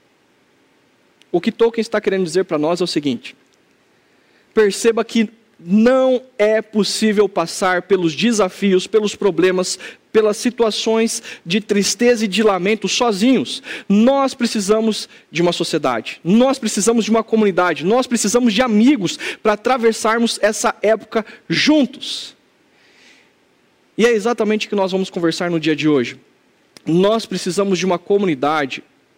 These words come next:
para passarmos por essa fase, ah, de décadas atrás, para passarmos por esse, por essa fase de pandemia que nós estamos vivendo.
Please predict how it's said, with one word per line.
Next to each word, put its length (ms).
para 120
passarmos 460
por 140
essa 240
fase, 500
ah, 100
de 160
décadas 480
atrás, 640
para 100
passarmos 640
por 100
esse, 320
por 220
essa 200
fase 300
de 160
pandemia 580
que 100
nós 140
estamos 320
vivendo. 360